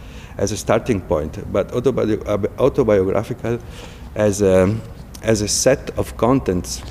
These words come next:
that every photographer, photographer tries to put into the photographs he does. Photographs intended as, uh, as project. Specifically the, in this case, which is not single photographs, is a,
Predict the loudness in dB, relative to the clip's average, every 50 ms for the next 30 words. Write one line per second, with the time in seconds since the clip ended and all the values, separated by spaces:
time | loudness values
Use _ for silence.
0 | -8 -2 0 0 0 0 0 -2 -2 0 2 0 0 0 -2 -4 -2 0 0 0
1 | 0 0 0 -2 -2 -2 -4 -8 -10 -8 -8 -8 -10 -12 -10 -6 -4 -2 0 0
2 | 0 0 0 -2 -2 -2 -2 0 2 2 4 2 2 0 -4 -8 -10 -12 -14 -14
3 | -14 -12 -10 -10 -8 -4 -2 -2 -2 -4 -6 -14 -14 -16 -14 -8 -4 -2 -2 -2
4 | -2 -4 -4 -4 -4 -4 -4 -4 -4 -4 -2 -4 -4 -4 -4 -6 -6 -8 -10 -8
5 | -8 -4 -2 -2 -2 -2 -4 -6 -10 -12 -14 -14 -14 -14 -14 -14 -14 -14 -14 -14
6 | -8 -2 2 2 4 4 6 6 6 4 4 0 -6 -6 -4 0 0 2 2 2
7 | 0 -2 -2 -2 -4 -4 -4 -4 -6 -6 -4 -4 -4 -4 -6 -10 -12 -12 -8 -6
8 | -6 -6 -2 2 4 4 4 4 2 -4 -10 -10 -10 -12 -12 -4 -2 0 0 0
9 | 0 -2 0 2 4 4 4 4 2 0 0 0 0 2 2 2 0 -2 0 4
10 | 6 6 6 4 0 -4 -4 -4 -2 -2 -2 -2 -4 -4 -2 0 0 0 0 -2
11 | -8 -4 0 2 4 4 4 2 0 0 0 -2 -2 -2 -2 -4 -4 -6 -8 -8
12 | -8 -6 -6 -4 0 0 0 0